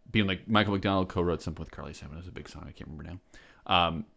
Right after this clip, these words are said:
and I guess what I think of when I think of, like, the late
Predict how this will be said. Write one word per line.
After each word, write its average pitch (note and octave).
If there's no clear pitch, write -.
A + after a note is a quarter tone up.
and G#2+
I G#2
guess G#2+
what G2
I F#2+
think G2
of F#2
when F#2+
I F#2+
think G2+
of, F2+
like, F#2
the F#2
late G2+